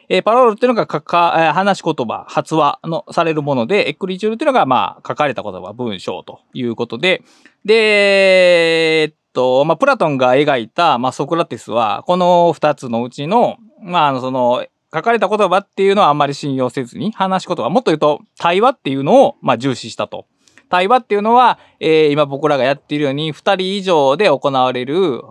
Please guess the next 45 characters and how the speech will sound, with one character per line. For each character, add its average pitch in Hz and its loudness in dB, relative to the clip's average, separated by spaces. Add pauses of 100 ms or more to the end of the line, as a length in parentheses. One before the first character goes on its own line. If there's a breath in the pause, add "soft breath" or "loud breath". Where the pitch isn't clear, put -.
(100)
発 - -10
話 131 0
の 127 -6
交 143 0
換 127 -2
で、 190 0
言 190 -6
っ - -20
た 165 0
ら、 117 0
何 170 -8
が 196 -6
ポ 240 0
イ 240 0
ン - -4
ト 226 -2
か 180 2
っ 151 -4
て 143 -8
い 139 -8
う - -18
と、 143 -12
質 - -14
問 247 0
し - -12
返 208 0
す - -10
こ 190 -2
と 147 -8
が 107 -6
で 92 -12
き 98 -20
る 104 -18
と。 107 -16
聞 - -20
き - -20
返 202 0
す - -16
こ 202 -4
と 147 -8
が 98 -8
で 95 -18
き - -20
る - -20
と。 104 -20